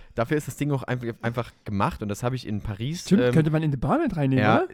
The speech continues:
Speaker 1: dafür ist es perfekt. Also in Paris macht, machen das halt richtig viele und da hab ich das auch relativ oft schon gesehen. Ähm, daher hab ich das, denk ich mal, auch, dass ich das dort schon mal gesehen hab, das irgendwann cool fand und mir dann entde-, gedacht hab, okay, jetzt brauch ich so ein Ding. Ähm, und dort nehmen das halt ganz viele einfach mit in die, in die Bahn,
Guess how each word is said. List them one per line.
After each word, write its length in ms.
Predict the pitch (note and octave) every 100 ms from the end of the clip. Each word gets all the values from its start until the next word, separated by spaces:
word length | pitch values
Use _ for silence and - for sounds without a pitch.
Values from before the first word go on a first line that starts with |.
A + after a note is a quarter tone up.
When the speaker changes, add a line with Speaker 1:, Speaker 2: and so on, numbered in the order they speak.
| -
Speaker 1:
dafür 220 | G#2+ A#2
ist 120 | G#2
es 120 | G#2 -
perfekt. 460 | A2+ G#2+ G#2+ A2
Also 160 | G2 G2+
in 80 | G2
Paris 320 | A#2+ B2 C3
macht, 260 | A#2+ -
machen 200 | A2 A2+
das 120 | A#2 A#2
halt 180 | G2+ G2
richtig 320 | C3 B2 -
viele 260 | D3 E3+
und 60 | A#2
da 80 | G#2+
hab 60 |
ich 60 | A#2
das 140 | A#2
auch 180 | F#2+ -
relativ 360 | A#2 C3+ - B2
oft 200 | B2+ -
schon 120 | A#2+
gesehen. 320 | G#2+ F#2+ B2 D#3 - - - -
Ähm, 240 | G#2+ G#2 G2+
daher 360 | G#2+ B2 C3
hab 100 | C3+
ich 80 | C#3+
das, 140 | - B2
denk 280 | - B2 D3
ich 100 | C3+
mal, 140 | A#2+
auch, 180 | - C#3
dass 140 | B2+
ich 120 | A2+ -
das 140 | A#2+
dort 160 | C3+ C3
schon 140 | A#2+
mal 120 | A2+
gesehen 260 | G#2+ A2+ C3+
hab, 120 | A#2+
das 120 | A2+
irgendwann 320 | G#2 B2 A2 G#2+
cool 140 | C3
fand 180 | C3+ A#2+
und 80 | G#2+
mir 100 | G#2+
dann 160 | A2 G#2+
entde-, 260 | G2+ G2+
gedacht 340 | G2 G#2+ A2+ -
hab, 200 | G#2 - - _ -
okay, 200 | G2+ A2
jetzt 160 | G#2 -
brauch 220 | G2+ A#2+
ich 80 | A#2
so 120 | A2
ein 100 | G#2
Ding. 220 | G#2+ A#2 - - - _ _
Ähm, 440 | G#2 G#2 G2+ G2 F#2+
und 160 | G2+ G2
dort 140 | C3
nehmen 160 | E3 F3
das 160 | F3+ F3
halt 120 | C#3
ganz 200 | D3+ F3
viele 260 | - D#3
einfach 320 | - C3+ C#3 C3
mit 220 | C3+ -
in 160 | B2
die, 200 | A2+ G#2+
in 160 | G2+ G2
die 80 | G2
Bahn, 400 | F2+ E2+ B2+